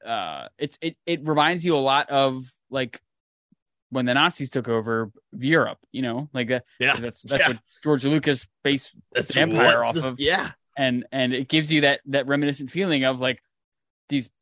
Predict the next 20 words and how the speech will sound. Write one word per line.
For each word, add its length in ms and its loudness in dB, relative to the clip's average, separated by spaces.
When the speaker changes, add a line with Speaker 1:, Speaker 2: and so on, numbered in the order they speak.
Speaker 1:
like, 300 -4
evil 340 4
people, 600 0
they, 240 0
like, 260 -2
these 280 -4
evil 340 2
overlords 680 4
are 140 -8
sending 420 0
their 160 2
minions 560 2
in 320 -2
to 380 0
take 240 -2
over 380 0
our, 280 -2
you 180 -10
know, 320 -12
our 180 -6